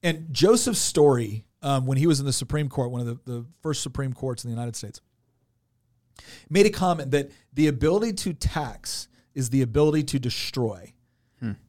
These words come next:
Speaker 1: right? Because there is a, there is a certain level to which y-,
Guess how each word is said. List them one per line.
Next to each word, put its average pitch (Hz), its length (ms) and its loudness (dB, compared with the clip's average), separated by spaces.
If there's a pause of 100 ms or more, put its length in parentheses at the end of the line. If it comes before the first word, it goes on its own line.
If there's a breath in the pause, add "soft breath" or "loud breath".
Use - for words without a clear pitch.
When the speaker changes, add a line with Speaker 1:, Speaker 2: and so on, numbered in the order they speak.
Speaker 1:
right? 127 220 -2
Because 143 240 2
there 151 140 6
is 143 120 4
a, 151 140 6
there 147 160 4
is 139 100 4
a 139 100 2
certain 208 300 -2
level 170 220 2
to 147 80 4
which 139 420 0 (400)
y-, 165 120 -20